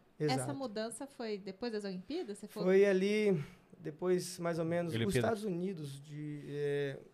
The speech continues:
Speaker 1: os, tinha bons resultados até oitenta e, vou dizer, oitenta e quatro, oitenta e oito, tá?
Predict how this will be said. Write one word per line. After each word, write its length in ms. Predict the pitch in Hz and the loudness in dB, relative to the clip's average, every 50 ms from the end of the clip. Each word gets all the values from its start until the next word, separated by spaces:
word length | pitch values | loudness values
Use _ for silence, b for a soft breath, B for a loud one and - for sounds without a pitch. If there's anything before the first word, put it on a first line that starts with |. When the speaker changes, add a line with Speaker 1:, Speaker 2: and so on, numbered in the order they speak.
| - - - - | -20 -20 -16 -14
Speaker 1:
os, 200 | 156 151 147 - _ _ _ | -12 -12 -12 -14 _ _ _
tinha 320 | - - 196 196 202 185 | -8 -4 -2 -2 0 -2
bons 300 | 175 151 147 165 160 165 | -2 -2 0 0 0 0
resultados 520 | 151 151 143 139 139 - 147 151 160 160 160 | 0 -2 -4 -6 -6 -2 0 0 0 0 -2
até 140 | 160 - 196 | -4 -4 -4
oitenta 360 | 196 190 214 202 - - 196 | -2 0 -2 -2 2 2 2
e, 240 | 190 175 147 131 - - - _ _ _ _ _ _ _ _ - | 2 2 -2 -6 -10 -14 -20 _ _ _ _ _ _ _ _ -8
vou 100 | 147 143 | -4 -4
dizer, 140 | 143 131 139 | -2 -2 -2
oitenta 320 | 151 143 151 151 143 - | -2 -2 -4 -6 -6 -6
e 40 | 139 | -10
quatro, 800 | 131 - - - 139 139 151 160 165 151 147 151 - - 151 156 156 151 151 147 | -10 -12 -10 -6 -2 0 2 4 4 4 2 -2 -6 -8 -6 -4 -4 -2 -2 -2
oitenta 440 | 147 147 143 175 170 175 - - 175 | -4 -4 -4 -4 -4 -6 -8 -8 -6
e 160 | 175 170 165 | -4 -2 0
oito, 600 | 160 165 165 175 170 151 135 - - - - - _ _ - | 0 2 2 2 2 2 0 -4 -10 -20 -20 -20 _ _ -10
tá? 220 | 143 143 156 160 | -8 -8 -8 -8